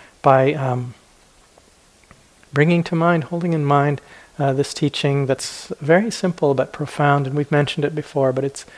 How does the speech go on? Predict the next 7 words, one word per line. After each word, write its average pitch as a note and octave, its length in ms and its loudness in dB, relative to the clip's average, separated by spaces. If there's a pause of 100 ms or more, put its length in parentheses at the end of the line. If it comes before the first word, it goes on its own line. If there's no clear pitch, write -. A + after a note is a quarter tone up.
(180)
it C3+ 120 -2
bears F3 280 6
repeating. C3+ 760 0 (960)
Uh, C#3+ 140 -8
Buddha C3+ 320 0
once C3 300 -2
said, B2+ 340 4